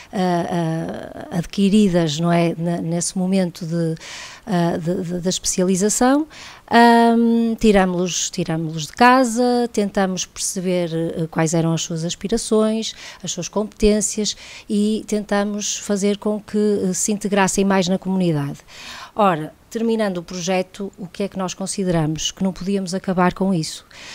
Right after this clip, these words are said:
que não podíamos desligar-nos assim das pessoas. E então, eh,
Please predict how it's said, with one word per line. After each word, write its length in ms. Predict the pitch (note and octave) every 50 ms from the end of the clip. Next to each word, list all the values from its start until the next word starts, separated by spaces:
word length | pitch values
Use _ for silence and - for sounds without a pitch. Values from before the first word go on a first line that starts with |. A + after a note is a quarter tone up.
| - - -
que 80 | -
não 80 | F3 E3+
podíamos 480 | - - F3+ F#3 F#3+ F#3+ F#3+ F#3+ F3+ E3
desligar-nos 680 | F3+ F#3 F#3+ G3 G3+ F3 G#3 G3 G3 F#3 G3+ F#3 F3
assim 220 | F#3+ F#3 - G3+ F#3+
das 160 | F3 F3 -
pessoas. 640 | - - - - E3 D3+ D3 D3 D3 - - - - - - - - - - -
E 120 | F3 F#3
então, 500 | F#3+ G3+ - - G3+ G3 G3+ G#3+ A3+ A#3 - - -
eh, 340 | G#3 G3 G3 F#3+ F#3+ F#3+